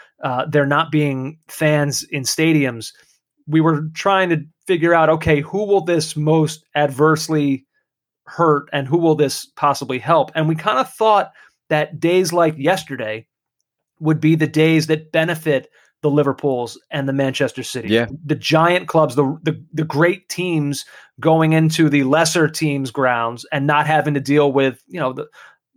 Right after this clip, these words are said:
Speaker 1: the rage that was gonna be spit at them from those fan bases that couldn't wait for a piece of them to see their, their smaller club. Not that Villa's a small club or Leeds is, but I'm saying cl-, teams, teams expected to finish <laughs> lower in the
Speaker 2: Uh,
Speaker 1: table.
Speaker 2: oh,
Speaker 1: I know,
Speaker 2: Andrew,
Speaker 1: I'm glad I
Speaker 2: so to
Speaker 1: caught myself. Oh,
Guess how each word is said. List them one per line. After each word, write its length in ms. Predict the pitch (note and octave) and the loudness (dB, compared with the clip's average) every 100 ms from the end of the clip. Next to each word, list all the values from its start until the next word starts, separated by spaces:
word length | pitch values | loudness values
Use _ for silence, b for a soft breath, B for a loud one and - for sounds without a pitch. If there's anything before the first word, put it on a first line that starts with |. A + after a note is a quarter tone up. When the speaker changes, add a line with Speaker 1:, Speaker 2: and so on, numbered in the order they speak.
| D#3+ | -6
Speaker 1:
the 120 | D#3 | -4
rage 460 | C3 D3+ F#3+ F3+ B2+ | 0 4 4 2 -2
that 100 | D#3 | -2
was 140 | C#3+ | -2
gonna 160 | D#3+ C#3 | -2 0
be 120 | C#3 | -2
spit 280 | - - F#3 | -4 -2 0
at 160 | F#3 | 0
them 240 | D#3+ D3+ D3 | 0 0 0
from 280 | - D3+ D#3 | -2 0 2
those 220 | D#3+ D#3 | 2 2
fan 280 | E3 G#3 D#3+ | -2 0 0
bases 320 | C3 B2+ A#2+ | 0 -2 -4
that 160 | C3 | -6
couldn't 280 | - F3 D3+ | -2 -2 0
wait 240 | D3+ E3+ - | 0 0 0
for 140 | D#3+ | 0
a 40 | |
piece 280 | - E3 E3+ | 0 -6 -6
of 60 | C3+ | -6
them 120 | A#2+ | -8
to 80 | - | -8
see 220 | - D3+ | -4 -2
their, 220 | C#3 C#3 C3+ | 2 0 2
their 140 | C#3+ C#3+ | 0 0
smaller 340 | D#3 D3 C3+ | 0 2 2
club. 340 | - D3 C#3+ - | 2 0 0 -2
Not 220 | D3+ C#3 | -4 -2
that 100 | B2+ | 0
Villa's 240 | C#3 B2+ A#2 | 0 0 -2
a 60 | |
small 240 | - A#2+ - | -4 -4 -2
club 240 | C3+ B2+ | -2 0
or 140 | B2+ | -2
Leeds 300 | B2 C3+ C3 | 2 2 2
is, 160 | A#2 G#2 | -2 -4
but 120 | C3+ | -2
I'm 120 | C#3 | -2
saying 380 | - C#3 B2+ A#2+ B B B B | 0 0 0 -4 B B B B
cl-, 160 | - - | -20 -8
teams, 300 | - G#3+ D#3 G2 - - | 0 0 0 -6 -14 -12
teams 220 | D#3 G#3+ F#3+ | -4 0 0
expected 360 | - G#3 D#3 | 0 0 0
to 60 | D#3+ | -4
finish 440 | G3 G3 - - - | -2 -2 -2 -4 -8
<laughs> 100 | - | -6
lower 320 | D#3 F#3 F3+ | 2 4 4
in 120 | C#3 C#3+ | 2 2
the 100 | D#3 | 2
Speaker 2:
Uh, 40 | |
Speaker 1:
table. 360 | A3+ G#3+ C3+ G#2+ | 2 2 2 0
Speaker 2:
oh, 200 | A2+ C3 - C3+ | 2 2 2 0
Speaker 1:
I 40 | |
know, 40 | |
Speaker 2:
Andrew, 220 | D3+ D3 D3 | 0 0 -2
Speaker 1:
I'm 80 | - | 2
glad 160 | D3 | 2
I 40 | C#3+ | 4
Speaker 2:
so 60 | D3 | 2
to 120 | D3 | 2
Speaker 1:
caught 120 | C3+ | 0
myself. 400 | A#2 - A2 - | -2 -6 -6 -6
Oh, 140 | C#3 | -6